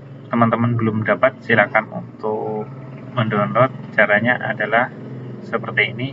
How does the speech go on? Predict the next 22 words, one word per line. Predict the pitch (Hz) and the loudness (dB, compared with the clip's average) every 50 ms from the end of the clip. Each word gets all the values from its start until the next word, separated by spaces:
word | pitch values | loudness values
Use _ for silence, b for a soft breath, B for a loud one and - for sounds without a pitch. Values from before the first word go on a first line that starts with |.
| - | -6
silakan | - 110 107 104 104 110 110 - | -2 0 0 2 2 0 -2 -2
teman-teman | 110 117 104 104 104 104 104 - | -4 -6 -6 -6 -4 -4 -4 -6
simak | - - - - - 113 117 104 | -6 -8 -8 -6 -2 -2 -2 -2
ya. | - 110 110 131 - - - - - - - - - - - - - - - - - - - - - - - - - - - - B B B B B B - | 0 -2 -2 -2 -4 -8 -12 -12 -12 -12 -12 -12 -14 -16 -16 -16 -16 -16 -16 -16 -16 -14 -14 -14 -14 -14 -14 -14 -14 -14 -10 -8 B B B B B B -8
Tentu | - 131 131 147 143 | -4 2 4 6 6
untuk | 131 120 113 - | 6 4 0 0
data | 113 107 101 131 131 131 131 | 0 2 4 6 6 6 4
kita | - 127 120 - - 123 | 0 -6 -4 0 0 0
semua | 120 - - 113 110 107 110 110 110 113 113 117 120 127 131 131 127 127 127 131 123 - - - | 0 0 -4 -6 -6 -6 -6 -8 -10 -8 -2 0 2 2 4 2 2 0 -2 -4 -8 -10 -8 -4
A | 123 117 123 | -2 -2 -2
S | 127 127 - - | -2 -4 -4 -4
N, | 117 113 120 123 | -4 -2 -2 -4
baik | - - - 104 107 107 - - b b b b b b b b b b b b b b _ _ - - - - - | -6 -4 -2 -2 -2 -2 -4 -10 b b b b b b b b b b b b b b _ _ -20 -20 -16 -4 0
P | 113 110 | 2 2
N | 107 - 127 | 2 2 -2
S | 123 - | -2 -2
maupun | - 107 104 - - 113 113 110 110 107 107 107 107 107 107 107 107 107 120 117 - - | -4 -4 -4 -4 -4 -2 -2 -2 -2 -2 -2 -2 -2 -2 -2 -2 -4 -4 -6 -8 -8 -4
P | - 117 110 | -2 -2 -2
tiga | - 113 107 113 107 107 - | -2 0 2 2 2 2 2
K, | - 113 113 120 | 2 4 4 4
itu | 120 123 - 127 127 | 2 0 -2 -4 -4
semua | - - 117 113 110 110 113 117 120 127 131 135 127 | -4 -8 -10 -6 -4 0 2 2 2 2 0 -2 -4